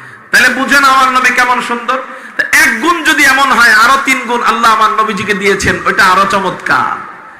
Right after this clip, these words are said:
এই জন্য এই নবীজিকে ভালোবাসার দরকার আছে না নাই?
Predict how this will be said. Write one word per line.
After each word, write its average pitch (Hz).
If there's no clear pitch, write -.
এই 185
জন্য 214
এই 214
নবীজিকে 208
ভালোবাসার 202
দরকার 190
আছে 185
না 175
নাই? 147